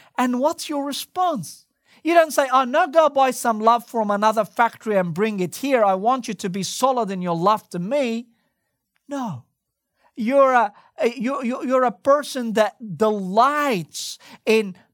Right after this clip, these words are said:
participating in the process of mutual loving. And imagine God in that. God wants you to enjoy his experience, his love,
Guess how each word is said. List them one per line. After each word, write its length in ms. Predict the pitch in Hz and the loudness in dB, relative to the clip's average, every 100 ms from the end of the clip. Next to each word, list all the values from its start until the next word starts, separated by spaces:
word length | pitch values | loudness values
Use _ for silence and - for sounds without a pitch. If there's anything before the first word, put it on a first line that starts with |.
| - | 0
participating 1120 | 233 - - 302 - 247 - 285 285 277 226 | 0 0 -8 -6 -4 -6 2 2 2 -6 -4
in 160 | 208 | -2
the 100 | 202 | -2
process 680 | 196 - 240 233 233 202 - - - | -4 -2 -2 -2 -6 -8 -10 -14 -2
of 180 | 196 175 | -2 0
mutual 520 | 190 214 220 - 180 | -4 -4 -6 -2 -2
loving. 440 | 165 175 160 139 - - | -2 -4 -4 -8 -14 -10
And 160 | - 208 | -4 -4
imagine 640 | 214 214 226 226 202 180 | -4 -2 -2 -2 -6 -6
God 460 | 151 175 175 151 135 _ _ | -6 -6 -4 -6 -8 _ _
in 220 | 170 165 | -6 -2
that. 280 | 165 180 151 | -2 -4 -6
God 360 | 226 262 262 | -2 0 0
wants 640 | 214 185 220 240 240 - 254 | -6 -4 -2 -2 -4 -10 -8
you 200 | 220 220 | -4 -4
to 220 | 220 269 | -6 -8
enjoy 1000 | 185 175 143 - 240 277 214 151 135 143 _ _ _ _ _ | -8 -6 -8 -6 -2 0 0 0 -2 -8 _ _ _ _ _
his 500 | - 233 226 170 - _ _ _ - | 0 0 0 -4 -12 _ _ _ -8
experience, 1080 | 185 - - - 277 294 269 208 170 160 - | -6 -6 -10 -6 -4 -2 -2 -2 -2 -8 -14
his 320 | - 208 185 | -6 -4 -4
love, 600 | 196 214 262 285 240 196 | -2 2 4 4 4 0